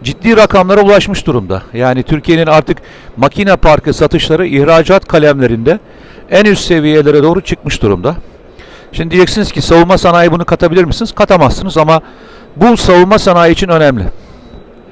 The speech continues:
Zaman zaman konuşuyorum ya, ben size şey anlatıyorum. Ee, diyorum ki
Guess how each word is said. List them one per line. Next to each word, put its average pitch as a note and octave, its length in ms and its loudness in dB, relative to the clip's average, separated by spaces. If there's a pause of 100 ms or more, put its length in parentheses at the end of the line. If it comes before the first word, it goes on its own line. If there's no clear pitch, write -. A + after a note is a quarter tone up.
(240)
Zaman G#3+ 280 4
zaman G#3+ 240 2
konuşuyorum G#3 500 0
ya, B2+ 100 0
ben D3 140 2
size D3+ 160 -4
şey D#3+ 160 -2
anlatıyorum. A2+ 460 -2 (680)
Ee, C3 260 2
diyorum F#3 280 0
ki D3+ 280 -4